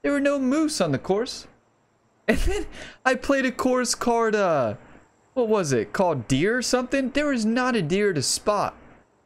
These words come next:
So at least Rhett called the course Squirrel Hollow and put squirrels everywhere, right? Like, wow.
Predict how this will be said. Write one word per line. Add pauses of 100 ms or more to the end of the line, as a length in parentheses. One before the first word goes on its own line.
So
at
least
Rhett (220)
called
the
course
Squirrel
Hollow
and
put
squirrels
everywhere, (140)
right?
Like, (800)
wow.